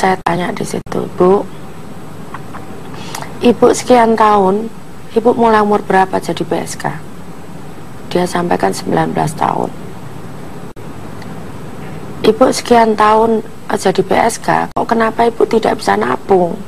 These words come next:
Kenapa di saat Ibu sudah selesai itu, Ibu itu usianya kurang lebih enam puluh tahun?"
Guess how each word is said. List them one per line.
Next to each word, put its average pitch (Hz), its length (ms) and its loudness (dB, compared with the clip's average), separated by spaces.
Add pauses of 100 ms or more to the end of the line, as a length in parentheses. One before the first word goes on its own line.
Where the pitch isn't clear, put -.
(1000)
Kenapa 226 480 4
di - 160 2
saat - 480 4
Ibu - 320 2 (400)
sudah 208 320 2
selesai 185 560 2
itu, 277 240 2
Ibu 226 320 2
itu 233 240 2
usianya 254 400 2
kurang 240 240 2
lebih 226 160 -2
enam 226 160 0
puluh - 240 0
tahun?" - 320 0